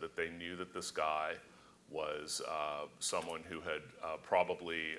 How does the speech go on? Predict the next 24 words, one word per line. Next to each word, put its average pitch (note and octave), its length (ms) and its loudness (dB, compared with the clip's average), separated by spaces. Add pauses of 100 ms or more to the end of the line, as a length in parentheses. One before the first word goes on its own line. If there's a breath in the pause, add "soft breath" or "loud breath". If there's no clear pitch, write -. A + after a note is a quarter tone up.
uh, D#2 200 2
sent F2+ 340 4
someone F2 320 2
to - 80 -8
the E2 120 -2
electric E2+ 420 -2
chair E2+ 520 4 (440 loud breath)
on, E2 220 -4 (200)
uh, D2+ 340 -2 (380)
that D#2+ 160 -4
was, D2+ 440 -4
uh, D2 280 -4 (640)
you E2 80 -12
know, D#2 180 -10 (100)
absolutely D#2+ 600 -2
a, D2 100 -4 (380)
a - 40 -12
travesty, F#2 920 4 (580 loud breath)
uh, D#2 460 4 (100)
that E2 180 0
he F#2 120 -4
was E2 180 -2
a E2+ 60 0
mob E2+ 440 4